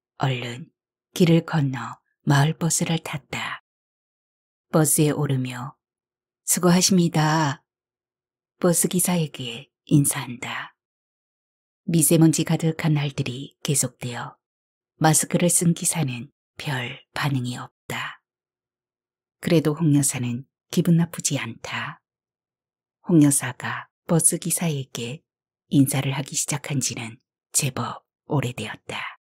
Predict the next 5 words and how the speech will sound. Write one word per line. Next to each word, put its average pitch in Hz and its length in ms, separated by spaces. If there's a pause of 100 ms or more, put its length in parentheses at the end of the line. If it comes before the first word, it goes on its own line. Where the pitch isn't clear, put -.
(1160)
어느 151 280
따뜻한 151 500
봄날 127 580 (540)
이웃에 160 440
사는 123 420